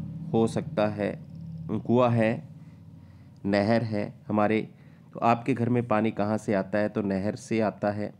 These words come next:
ठीक है। और नहरें कहाँ से आती है? नदियों से।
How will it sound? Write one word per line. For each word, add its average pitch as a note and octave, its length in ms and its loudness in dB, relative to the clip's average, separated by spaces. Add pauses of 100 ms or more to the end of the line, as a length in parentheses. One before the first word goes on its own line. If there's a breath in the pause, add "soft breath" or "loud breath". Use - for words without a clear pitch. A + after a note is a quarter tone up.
(920)
ठीक A#2+ 180 0
है। C3+ 240 -2 (500 soft breath)
और G#2 140 2
नहरें A2 600 2 (240)
कहाँ G#2 220 0
से A#2 220 -2
आती G2+ 280 -2
है? G#2 320 -6 (180)
नदियों G2+ 460 0
से। A#2 240 -8